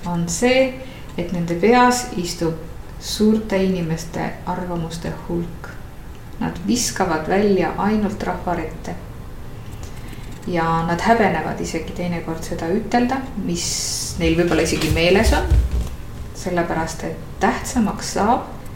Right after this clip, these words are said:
mismoodi arvab teine inimene minuga ühes ruumis minust. See, kuidas ma välja paistan, see, see saab hoopis olulisemaks.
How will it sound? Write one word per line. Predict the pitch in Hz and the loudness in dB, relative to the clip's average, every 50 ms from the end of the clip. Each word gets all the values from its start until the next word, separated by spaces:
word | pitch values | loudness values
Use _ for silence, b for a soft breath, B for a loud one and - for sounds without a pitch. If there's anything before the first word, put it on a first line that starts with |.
| - - - - - - | -10 -8 -8 -8 -8 -8
mismoodi | - - - - 180 190 202 220 240 254 254 - 285 285 - - | -8 -8 -6 -4 0 4 6 6 6 6 4 2 -2 -2 -2 -2
arvab | 185 165 165 170 175 185 196 208 233 247 247 - - - - - - - - - - - - - - | -2 -2 -2 -2 0 0 4 6 6 4 4 2 -4 -6 -6 -6 -6 -6 -8 -8 -8 -8 -8 -6 -4
teine | - 190 190 190 190 185 180 185 | -2 2 4 4 4 4 2 4
inimene | 190 202 202 196 185 175 | 4 6 6 6 4 2
minuga | 170 175 180 180 170 - 180 180 | 0 -2 -2 -2 -2 -4 -4 -4
ühes | 180 175 180 | -4 -2 -2
ruumis | 175 175 175 170 - - | -2 0 -2 -2 -4 -4
minust. | 180 180 190 190 - - - - - - - - - - - - - - - - - - - - - - - - - - - - - - - | -4 -4 -2 -2 -2 -4 -6 -8 -10 -12 -12 -12 -12 -10 -12 -12 -12 -10 -10 -10 -10 -10 -10 -10 -12 -12 -12 -12 -10 -10 -10 -10 -10 -10 -10
See, | - - - 233 240 233 | -8 0 2 4 4 6
kuidas | 226 190 190 - | 4 4 2 0
ma | - 170 170 | -2 0 2
välja | 190 214 233 226 196 175 | 4 6 8 8 6 6
paistan, | 170 - 190 190 190 185 - 170 160 165 165 | 4 4 4 2 2 2 -2 -6 -6 -6 -8
see, | - - - 185 180 175 180 180 185 | -8 -6 -2 -2 0 0 0 -2 -2
see | - - - 214 214 214 202 | -4 -4 0 2 2 2 2
saab | - 175 160 165 | 2 0 0 0
hoopis | 165 175 202 202 202 - - 202 - - | 2 2 2 2 0 -2 -2 -2 -2 0
olulisemaks. | 175 165 160 156 - 170 165 175 175 180 180 - | 0 0 0 0 0 0 0 -2 -2 -4 -4 -6